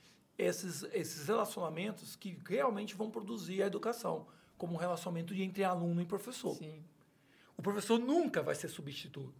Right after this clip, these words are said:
Speaker 1: substituído por tecnologia nenhuma, porque ele não é um transmissor de conhecimento. Se você é um transmissor de conhecimento, daqui a um, alguns meses você tá desempregado. Desiste.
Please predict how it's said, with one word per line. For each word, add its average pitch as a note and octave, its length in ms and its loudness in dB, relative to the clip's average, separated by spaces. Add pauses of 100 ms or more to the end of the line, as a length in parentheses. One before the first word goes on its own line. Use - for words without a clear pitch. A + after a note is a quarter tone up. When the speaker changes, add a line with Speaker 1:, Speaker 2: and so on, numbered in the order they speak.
(460)
Speaker 1:
substituído E3 640 -6
por F3+ 160 -4 (240)
tecnologia F#3+ 560 4
nenhuma, C#3 420 0 (540)
porque F3+ 240 -2
ele A#3+ 280 4
não B3 360 4
é A#3 240 6
um A3+ 200 2
transmissor F#3+ 600 2
de D#3+ 160 -4
conhecimento. D3+ 640 -6 (120)
Se - 180 -6
você G#3 280 6
é - 80 8
um F#4 140 4
transmissor G3 460 4
de D#3 100 -8
conhecimento, D#3 640 -2 (580)
daqui F3+ 300 4
a C#4 40 8
um, C4+ 760 0 (540)
alguns D#4+ 340 2
meses A#3+ 340 8
você B3+ 100 -8
tá C4 100 2
desempregado. B3 640 -6 (1400)
Desiste. A3 800 2